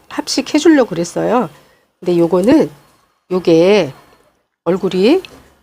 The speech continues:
두 개 정도 나와가지고 요것도 같이 데리고 왔답니다.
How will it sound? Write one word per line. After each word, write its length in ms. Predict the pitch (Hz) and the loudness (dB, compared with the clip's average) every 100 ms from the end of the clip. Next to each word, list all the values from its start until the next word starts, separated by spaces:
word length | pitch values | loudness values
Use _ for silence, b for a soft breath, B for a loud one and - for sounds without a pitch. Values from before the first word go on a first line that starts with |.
| _ _ | _ _
두 140 | - 202 | -6 0
개 140 | 277 | 0
정도 480 | 247 208 196 175 175 | 0 -4 -4 -4 -4
나와가지고 920 | 156 165 170 160 156 175 - 247 135 | -2 0 0 -2 -4 -2 0 0 -4
요것도 380 | 156 180 - - | -2 -2 -2 -6
같이 380 | - - - 165 | -12 -12 -10 -8
데리고 320 | - 175 170 | -6 -4 -2
왔답니다. 680 | 135 - 180 170 160 156 | -4 -2 -2 -2 -4 -10